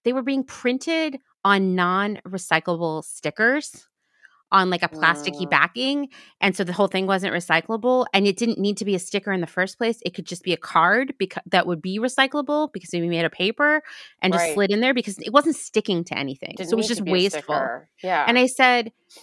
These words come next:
Speaker 1: "Why are we using a sticker? Could we move into paper? It would just be so much more sustainable, especially on the scale that we're trying to operate." And they were just like, "No." <laughs>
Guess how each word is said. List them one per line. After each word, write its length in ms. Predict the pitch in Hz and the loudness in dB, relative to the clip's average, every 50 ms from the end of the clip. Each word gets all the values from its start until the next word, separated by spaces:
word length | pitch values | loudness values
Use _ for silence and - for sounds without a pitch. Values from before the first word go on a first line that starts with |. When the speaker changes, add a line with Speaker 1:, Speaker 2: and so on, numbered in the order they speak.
| _ _ _ _ - 196 - | _ _ _ _ -18 -16 -12
Speaker 1:
"Why 420 | - 208 196 208 214 220 247 302 359 | -10 -6 -4 0 4 4 4 4 4
are 100 | 381 392 | 2 0
we 80 | 392 381 | 0 0
using 320 | 330 294 262 - 277 254 | 0 -2 -2 -2 -2 -2
a 20 | 233 | -2
sticker? 420 | - - - 202 - - 202 190 | -2 -4 -4 -2 0 0 0 0
Could 220 | - - - 214 190 | 0 -4 -6 -4 -2
we 120 | 202 196 | 0 0
move 280 | 190 196 202 202 190 - - | 0 2 0 0 -2 -4 -6
into 460 | - 180 185 185 175 - - 180 165 160 | -4 -2 -2 -2 -4 -4 -6 -6 -6 -6
paper? 480 | - - - 196 - - 156 147 - - | -6 -4 -2 -2 0 0 -2 -2 -2 -2
It 80 | 151 | -4
would 100 | 160 - | -6 -10
just 140 | - 175 - | -12 -14 -12
be 60 | - | -14
so 260 | 180 - - - 220 | -14 -14 -8 -4 -4
much 200 | 202 202 185 - | -2 -2 -4 -4
more 100 | - 175 | -6 -8
sustainable, 680 | 160 - - 147 - 147 143 143 147 156 170 180 196 - - - - - - - - _ _ _ | -8 -8 -10 -10 -8 -6 -6 -4 -2 0 0 0 0 -4 -8 -18 -20 -20 -20 -20 -20 _ _ _
especially 340 | - 208 - 226 196 - 226 | -4 -2 -2 -2 0 2 2
on 100 | 202 190 | 2 2
the 60 | 180 | 0
scale 440 | 165 - - - - 160 156 165 170 | -2 -6 -6 -2 0 2 4 4 2
that 120 | 175 180 - | 2 0 -2
we're 100 | 156 160 | -4 -4
trying 280 | - - 156 151 151 151 | -2 -2 -2 -2 -2 -4
to 260 | - - 165 151 151 - | -6 -8 -8 -10 -8 -4
operate." 580 | - 147 147 - - 190 202 214 226 240 226 - _ _ _ _ _ _ - | -2 0 0 0 0 -2 0 0 2 0 0 -2 _ _ _ _ _ _ -2
And 100 | 226 226 | 0 2
they 60 | 233 | 2
were 80 | 233 220 | 2 0
just 160 | 220 - - | -2 0 2
like, 220 | 240 226 - - _ _ _ _ _ - - _ | 2 2 2 0 _ _ _ _ _ -20 -10 _
"No." 560 | 220 214 214 208 202 196 190 190 190 190 190 190 - _ _ _ _ _ _ _ _ _ _ _ _ - | -2 0 2 2 4 4 4 2 2 0 -4 -8 -14 _ _ _ _ _ _ _ _ _ _ _ _ -10
<laughs> 60 | - | -8